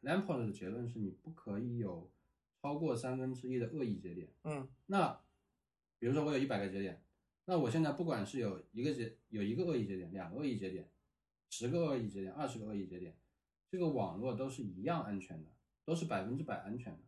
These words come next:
Speaker 2: 嗯。
Speaker 1: 但是比特币这里不一样，就是说，如果你有百分之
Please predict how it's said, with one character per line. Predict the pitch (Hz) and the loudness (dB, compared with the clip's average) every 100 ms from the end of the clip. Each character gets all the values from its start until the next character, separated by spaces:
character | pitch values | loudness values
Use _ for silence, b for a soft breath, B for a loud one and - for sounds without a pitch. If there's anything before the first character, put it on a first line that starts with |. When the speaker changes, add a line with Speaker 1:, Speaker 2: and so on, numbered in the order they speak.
| _ | _
Speaker 2:
嗯。 | 151 143 - | -8 -8 -2
Speaker 1:
但 | 196 | 4
是 | 208 | 6
比 | 151 | 6
特 | 120 | 4
币 | 160 196 | 2 2
这 | 190 | 2
里 | |
不 | 107 190 | 0 0
一 | 117 95 | 0 0
样， | 92 101 | -4 -6
就 | |
是 | 131 | -6
说， | 127 135 139 _ _ _ _ _ _ _ _ - | -4 -4 -4 _ _ _ _ _ _ _ _ -4
如 | 143 | 2
果 | 196 202 | 6 8
你 | 156 | 10
有 | 151 156 | 8 4
百 | 123 98 | 2 0
分 | 104 123 | 0 -2
之 | 123 147 147 151 | -2 0 0 -2